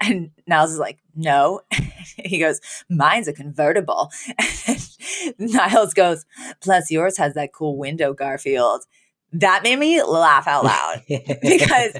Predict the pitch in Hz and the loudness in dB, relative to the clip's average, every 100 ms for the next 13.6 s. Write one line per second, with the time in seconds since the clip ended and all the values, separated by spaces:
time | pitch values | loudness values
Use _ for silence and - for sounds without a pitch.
0 | - 208 - 202 226 240 254 370 220 156 | -6 -6 -2 0 2 2 4 4 2 0
1 | 160 151 - 165 160 160 147 147 196 233 | -2 -2 -4 -2 -2 -2 -6 -6 -8 -8
2 | 240 226 - - _ - 160 160 233 - | -10 -12 -14 -18 _ 0 2 4 2 2
3 | 190 180 156 147 143 - - - 160 170 | -2 0 2 0 -4 -14 -12 -6 0 0
4 | 180 208 226 233 175 - 131 123 170 226 | 0 -2 -2 -2 -2 0 0 2 0 0
5 | 208 165 151 - - 165 156 - 139 151 | 0 2 0 -2 -8 -8 -6 -4 -4 -2
6 | 190 233 285 233 180 147 139 - - - | -2 0 0 0 2 2 -2 -8 -14 -2
7 | 185 185 - 147 175 220 233 254 277 320 | -2 -2 -2 0 2 2 0 -2 -2 -4
8 | - 262 - 196 160 - - - - 175 | -2 -2 2 2 2 -2 -20 -14 -6 -4
9 | 151 156 190 208 233 254 - - 156 147 | -2 0 2 2 2 0 -2 0 2 4
10 | 156 233 180 165 123 - 139 135 196 269 | 2 0 -2 -2 -4 2 4 4 4 2
11 | - _ _ _ _ _ - - - - | -2 _ _ _ _ _ -8 -6 -6 -8
12 | - - 349 330 269 262 359 403 392 381 | -8 -2 0 4 4 6 4 2 2 4
13 | 311 247 240 226 214 | 4 4 4 2 2